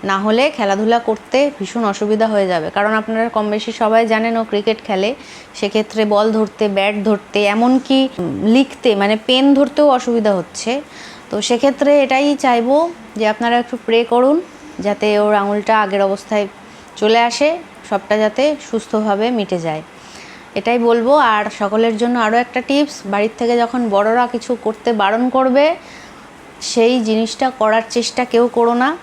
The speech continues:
যদি এরমটা করো, কোনো সময় যেভাবেই হোক এরকম একটা বিপদ কিন্তু ঘটে যেতে পারে, কারণ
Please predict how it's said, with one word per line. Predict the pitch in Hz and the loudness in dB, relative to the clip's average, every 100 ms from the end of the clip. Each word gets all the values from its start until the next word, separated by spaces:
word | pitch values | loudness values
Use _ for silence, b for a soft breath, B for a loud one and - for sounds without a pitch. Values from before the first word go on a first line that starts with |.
| - - - - 185 | -16 -20 -20 -12 -2
যদি | 220 208 254 233 | 0 2 2 2
এরমটা | 233 240 247 | 2 0 -2
করো, | 247 214 214 302 - B B - | 0 0 2 -2 -4 B B -4
কোনো | 247 285 | 2 2
সময় | 302 285 269 269 302 B B - | 2 2 2 0 -4 B B -6
যেভাবেই | 185 226 247 247 277 277 | 0 2 2 2 2 2
হোক | 285 | 2
এরকম | 240 226 233 233 | 2 2 -2 -4
একটা | 226 | -2
বিপদ | 226 208 202 202 | -4 -2 -2 -2
কিন্তু | 226 220 285 | -2 -2 0
ঘটে | 233 - 196 | 0 0 -2
যেতে | 190 214 214 | -2 -2 0
পারে, | 202 165 - | 0 0 -2
কারণ | 196 220 | -2 0